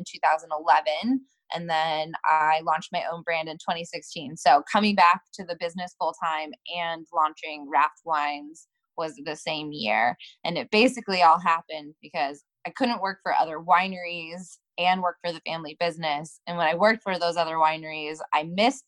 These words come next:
the family business. So in order to kind of pursue my own individual passion within wine and work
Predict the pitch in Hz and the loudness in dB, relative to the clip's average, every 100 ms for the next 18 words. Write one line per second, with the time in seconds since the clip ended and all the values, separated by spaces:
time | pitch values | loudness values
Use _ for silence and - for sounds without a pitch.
0 | - 160 160 156 151 143 147 143 147 - | -6 -4 -2 -4 -6 -6 -6 -2 -2 -2
1 | - _ - _ - 180 180 - 180 185 | -6 _ -20 _ 0 2 2 2 0 0
2 | 175 170 160 160 160 165 _ - 175 214 | -2 0 -2 0 -6 -10 _ -6 -4 0
3 | 202 190 170 165 - 175 170 165 170 - | 2 4 4 2 2 0 0 -4 -8 -10
4 | _ - 196 175 196 208 240 240 254 254 | _ -2 0 0 0 6 6 8 4 2
5 | 262 240 180 - 165 160 156 160 190 220 | -2 -2 -2 -6 -6 2 4 4 0 -4
6 | - 151 147 151 147 156 | -4 -4 -4 -6 -4 -4